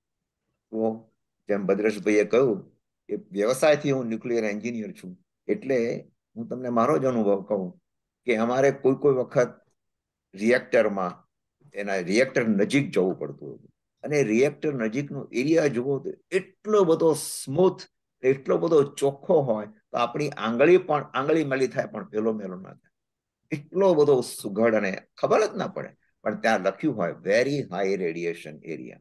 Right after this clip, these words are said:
એના મશીનથી એ બધું માપેલું હોય. હવે અમારે જ્યારે જવું પડે, ત્યારે જેમ અવકાશ યાત્રી જે રીતે suit પહેરે છે, શરીરનું એક પણ છિદ્ર દેખાવું ન જોઈએ,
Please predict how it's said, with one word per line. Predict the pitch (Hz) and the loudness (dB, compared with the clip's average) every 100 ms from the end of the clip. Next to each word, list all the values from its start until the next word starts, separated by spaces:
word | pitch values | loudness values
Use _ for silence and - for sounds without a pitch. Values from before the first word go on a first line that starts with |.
| _ _ _ _ _ _ _ _ _ _ - | _ _ _ _ _ _ _ _ _ _ -6
એના | 95 | -2
મશીનથી | 92 85 113 104 101 | -2 -2 -2 -2 -2
એ | 85 | -2
બધું | 87 90 | -2 -4
માપેલું | 85 71 76 71 | -8 -8 -10 -10
હોય. | 64 - _ _ _ _ | -14 -20 _ _ _ _
હવે | 95 135 | 2 4
અમારે | 113 127 156 160 | 4 4 4 6
જ્યારે | 151 147 | 6 4
જવું | 120 135 165 | 4 4 4
પડે, | 127 123 | 2 2
ત્યારે | 104 117 120 127 | 0 -2 0 0
જેમ | 117 104 113 110 - | 0 -4 -4 -4 -2
અવકાશ | 117 - 160 160 | -2 2 0 2
યાત્રી | 156 113 143 127 | 0 0 0 -2
જે | 123 | -2
રીતે | 120 110 113 | -2 -4 -12
suit | - 123 113 | -10 -10 -10
પહેરે | - 110 127 | -2 0 0
છે, | 113 92 85 - _ _ - | -2 -4 -4 -8 _ _ -2
શરીરનું | 139 139 165 151 151 - | 4 6 6 4 0 2
એક | 151 160 - | 0 0 -2
પણ | 143 143 | -4 -2
છિદ્ર | 131 104 110 98 - - | -4 0 0 0 -4 -14
દેખાવું | 87 - 87 80 | -14 -6 -6 -4
ન | 78 | -8
જોઈએ, | 78 71 71 | -14 -16 -18